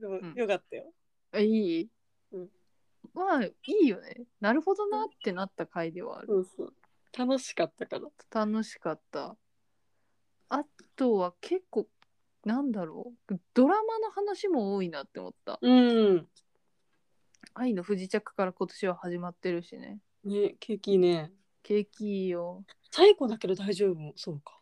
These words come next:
Speaker 2: そうだよ。あれ、
Speaker 1: あ。
Speaker 2: シリーズ化しようと思ったら、一回で終わってしまった。
Speaker 1: <laughs> あ、そうね。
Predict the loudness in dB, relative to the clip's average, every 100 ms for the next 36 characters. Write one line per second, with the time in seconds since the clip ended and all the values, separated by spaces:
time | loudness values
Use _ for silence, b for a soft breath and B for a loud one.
0 | _ -6 2 2 2 -2 -10 -16 _ -6
1 | -2 0 0 0 2 2 0 -2 -2 -2
2 | 0 0 0 -2 -2 -4 _ -4 -4 -8
3 | -8 -8 0 2 2 2 -2 -2 -6 -12
4 | -8 0 4 4 4 -2 4 8 8 6
5 | 2 -2 0 -2